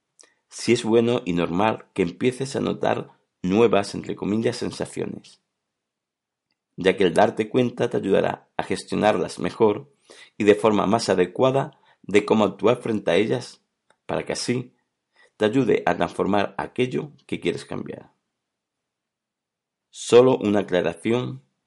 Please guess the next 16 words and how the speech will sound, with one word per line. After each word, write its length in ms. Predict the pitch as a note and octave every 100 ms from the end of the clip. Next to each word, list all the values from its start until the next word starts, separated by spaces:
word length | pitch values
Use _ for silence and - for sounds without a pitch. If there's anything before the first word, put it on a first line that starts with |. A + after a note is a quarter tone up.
| _
o 100 | E2+
reflexión. 720 | F2 E2 - - - - - _ _ _ _ _ - - _
El 160 | G2 F#2
notar 400 | F2+ G2+ A2 -
esa 220 | F#2+ A#2
sensación 560 | A2+ A#2 G#2 G2 A2+ -
es 140 | G2 -
parte 640 | - C3 C#3 - D3 - -
del 180 | - F2
proceso, 600 | - - - - - - _ _ _
pero 180 | - F2
siempre 800 | E2+ - A2+ G#2+ G#2 A2 A#2+ - _ _ _ _ _
reflexiona 920 | - G#2 G#2 G#2 - C3 C#3 C#3 - _
de 180 | E2 F#2+
forma 260 | - A2+ G2+
consciente 680 | G2 - A#2+ B2+ C3+ C#3